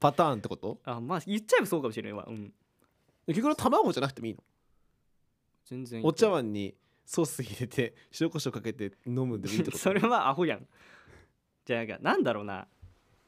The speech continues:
Speaker 2: お茶碗食えないじゃん、だって。
Speaker 1: うん。どうせ食えるものと一緒に食べたいってことね。
Speaker 2: うん。
Speaker 1: ソースを。
Speaker 2: うん。
Speaker 1: やばい、俺目玉焼き食ってるもん。俺卵食ってるもん。ちゃんと。
Speaker 2: え、だって目玉焼きって普通にだって、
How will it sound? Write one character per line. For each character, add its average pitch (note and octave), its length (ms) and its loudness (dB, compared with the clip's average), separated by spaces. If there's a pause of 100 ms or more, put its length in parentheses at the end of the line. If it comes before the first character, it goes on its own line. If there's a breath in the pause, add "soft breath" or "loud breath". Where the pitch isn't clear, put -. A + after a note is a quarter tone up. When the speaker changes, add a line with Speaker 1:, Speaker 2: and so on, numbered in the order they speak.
(260)
Speaker 2:
お D#3 100 -4
茶 G4+ 100 -2
碗 C3 140 0
食 C#3+ 180 -4
え B3 60 0
な B2+ 80 -2
い A#2 40 -6
じ A2 80 -12
ゃ G2 40 -10
ん、 F#2 40 -14
だ F2+ 60 -16
っ - 20 -20
て。 - 140 -20 (100)
Speaker 1:
う G#2 60 -6
ん。 F2 240 -6 (400)
ど D#3+ 80 4
う G3 40 2
せ G3 100 0
食 G3+ 120 -2
え G#3 80 8
る F#3+ 80 2
も D#3 120 0
の E3+ 60 0
と D#3+ 100 0
一 C3 80 -2
緒 A#2+ 80 -2
に G#2+ 60 -10
食 G2 120 -2
べ G2 60 -8
た G2+ 100 -4
い G2+ 40 -2
っ - 40 -2
て - 80 -18
こ - 60 -20
と - 100 -16
ね。 A2+ 60 -8
Speaker 2:
う G#2 40 -8
ん。 - 180 -16
Speaker 1:
ソ G#2+ 200 -4
ー F2+ 40 -6
ス - 140 -12
を。 - 180 -12
Speaker 2:
う A2 40 -10
ん。 G2+ 160 -10 (480 soft breath)
Speaker 1:
や F#2+ 100 -10
ば G2 60 -8
い、 - 20 -10
俺 B2 160 -2
目 C3+ 100 -2
玉 C3+ 140 -2
焼 C3 100 -4
き - 40 -20
食 A2+ 80 -12
っ - 20 -10
て - 120 -12
る - 60 -20 (120)
も D3+ 80 -2
ん。 - 0 -
俺 D#3+ 80 0
卵 D#3 240 0
食 - 140 -16
っ - 20 -18
て - 160 -10
る C2+ 60 -12
も - 60 -20
ん。 - 20 -20 (420)
ち - 100 -12
ゃ E2 60 -8
ん E2 60 -10
と。 - 220 -16 (920)
Speaker 2:
え、 A2 100 -8
だ G#2 60 -8
っ G2 40 -12
て G2 100 -16
目 G#2 140 -8
玉 B3+ 160 -6
焼 F#4 140 -8
き - 0 -
っ - 20 -20
て G3 80 -6
普 G3 80 -14
通 - 260 -8
に B3 100 -4
だ A#3+ 80 -2
っ - 20 -4
て、 - 280 -12